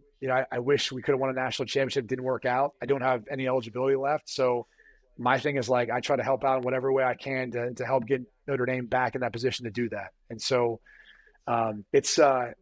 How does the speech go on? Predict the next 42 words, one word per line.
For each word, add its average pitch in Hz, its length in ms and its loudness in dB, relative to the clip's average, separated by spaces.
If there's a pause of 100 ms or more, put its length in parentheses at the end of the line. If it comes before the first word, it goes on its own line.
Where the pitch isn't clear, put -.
it's 139 140 -4
hard 180 240 4
to - 60 4
put - 160 0
into 160 160 -2
words. 135 480 -2
It 143 100 -2
really 143 300 2
is, 131 180 -2
'cause 127 140 -4
I 131 100 2
think 135 160 -4
it's 131 140 -2
bigger 135 240 0
than 120 100 -8
that. 120 200 -4
It's, - 140 -10
it's 127 240 -12
like 120 200 -10
a - 20 -12
spiritual 131 560 2
thing. 110 240 -12 (140)
And 123 100 -10
so 139 140 4
I 120 80 4
think 131 160 -2
you 123 40 -6
gotta 123 180 6
feel 123 340 2
it. 107 100 -6 (540)
And 123 180 -2
usually 139 240 6
when 139 140 2
you're 135 100 2
on 127 160 2
campus 131 400 -2
there, 120 380 -2 (280)
uh, 120 280 -4 (160)
everyone 139 300 2
walks 131 300 0
away, 120 460 0 (640)
uh, 113 220 -2